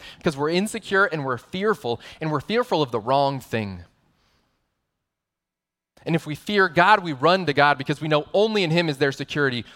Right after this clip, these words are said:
When we find ourselves in our insecurity, we chase everything else the world has to offer. And what the scripture is saying in the book of Ecclesiastes is you don't need to ch-,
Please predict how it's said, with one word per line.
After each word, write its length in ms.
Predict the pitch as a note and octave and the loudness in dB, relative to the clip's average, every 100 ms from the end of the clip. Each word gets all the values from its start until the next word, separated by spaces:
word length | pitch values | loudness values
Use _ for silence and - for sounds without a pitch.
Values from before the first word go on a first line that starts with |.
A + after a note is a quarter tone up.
| - | -4
When 160 | C#3+ | -4
we 160 | C3+ A3 | -2 -4
find 320 | - F#3 F#3 | 2 2 4
ourselves 440 | D#3+ - E3 D3+ | 0 2 0 2
in 60 | C#3+ | 0
our 120 | C3+ | 2
insecurity, 520 | F#3 F#3 D3+ D#3+ D#3+ | 0 -2 -6 -4 -4
we 120 | D3+ F3+ | -4 -4
chase 240 | F3+ D#3+ | -4 0
everything 400 | E3 G3+ G#3+ F3 | 0 0 -2 0
else 160 | E3 D3+ | 0 0
the 80 | |
world 220 | C#3+ D3 C3 | 0 0 2
has 160 | C3 | 0
to 80 | A#2 | 0
offer. 360 | G2+ G#2 F#2 - _ _ _ _ _ - - | -2 -2 -8 -18 _ _ _ _ _ -20 -6
And 200 | D#3+ F#3+ | -4 2
what 180 | G3+ A#3 | 2 2
the 80 | F#3+ | -4
scripture 340 | A3 G#3 G3+ | -2 -2 -2
is 100 | E3+ | -2
saying 260 | - F#3+ F#3 | 2 2 0
in 60 | |
the 60 | D#3 | -2
book 160 | F3+ | -2
of 100 | F3+ | -2
Ecclesiastes 760 | D#3 - E3+ D3 D3 E3 G3+ G3 - - | -4 -2 -2 4 2 2 -6 -8 -12 -6
is 180 | E3 D3+ | -6 -6
you 60 | D3+ | 0
don't 260 | E3+ F#3 | 0 0
need 180 | F3 F#3+ | -2 -2
to 80 | D#3 | -2
ch-, 300 | - E3+ - | -2 -2 -4